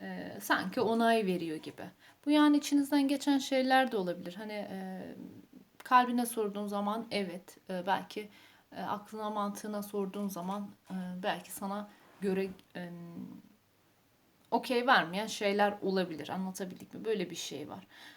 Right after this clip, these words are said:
Yani aklıyla, aklıyla mantığıyla, işte mantığıyla kalbi arasında kalan bir sen olabilirsin desem daha yerinde ve doğru olur.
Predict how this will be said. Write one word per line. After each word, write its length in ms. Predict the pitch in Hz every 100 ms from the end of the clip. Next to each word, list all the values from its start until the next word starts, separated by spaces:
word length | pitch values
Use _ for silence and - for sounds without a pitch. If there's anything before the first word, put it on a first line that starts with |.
| _
Yani 160 | 277 285
aklıyla, 720 | 269 269 - 381 311 233 214 - _ _
aklıyla 480 | - 226 - 320 247
mantığıyla, 680 | 190 196 233 - 269 214 180
işte 180 | - 202
mantığıyla 640 | 190 220 - 302 285 208
kalbi 320 | - 220 240
arasında 480 | 285 214 202 208 208
kalan 480 | - 202 202 226 233
bir 100 | 226
sen 420 | 214 - 339 311 -
olabilirsin 800 | 202 185 175 165 170 - 185
desem 400 | - 196 330 320
daha 200 | 240 202
yerinde 460 | 208 180 175 170 165
ve 140 | 170
doğru 320 | 175 156 151 190
olur. 320 | 202 359